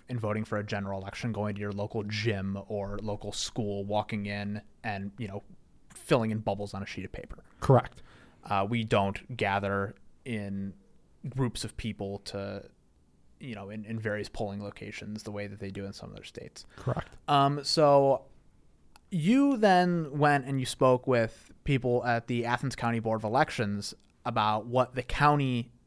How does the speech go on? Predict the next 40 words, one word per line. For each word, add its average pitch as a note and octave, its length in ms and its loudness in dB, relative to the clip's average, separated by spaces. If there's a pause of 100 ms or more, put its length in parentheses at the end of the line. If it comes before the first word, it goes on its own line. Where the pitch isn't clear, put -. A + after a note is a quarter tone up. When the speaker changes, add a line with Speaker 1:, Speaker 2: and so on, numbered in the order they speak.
(220)
Speaker 1:
and B2+ 200 0
the A#2 40 -4
state A#2 400 -2
are A2 100 -4
doing G#2 600 -4 (640)
to G#2+ 540 -4 (240)
prevent B2+ 680 0
something A2 640 -4 (580)
like A#2+ 240 0 (100)
a B2 80 -2
mishap A#2+ 540 -2
in A2+ 80 -4
Iowa G#2+ 540 -2
where A2 180 -4
they G#2+ 120 -4
didn't A2 220 -4
have A2 160 -4
results G#2 340 -4
for - 160 -8
weeks G2+ 380 -10
after. - 440 -14 (1300)
Speaker 2:
Yeah, F3+ 240 6
so E3 560 6
I E3+ 160 8
went G3+ 260 6
to E3+ 720 8
the C#3 160 4 (120)
County D#3+ 360 8
Board C#3+ 160 6
of C3 60 2
Elections B2+ 640 -2
over B2+ 240 4
on A#2+ 340 2
Court B2 220 4
Street. B2+ 340 0
Speaker 1:
Mm-hmm. - 100 -2
Speaker 2:
Everybody B2 240 6
knows A#2+ 260 4
it B2 100 2
as A#2+ 260 -4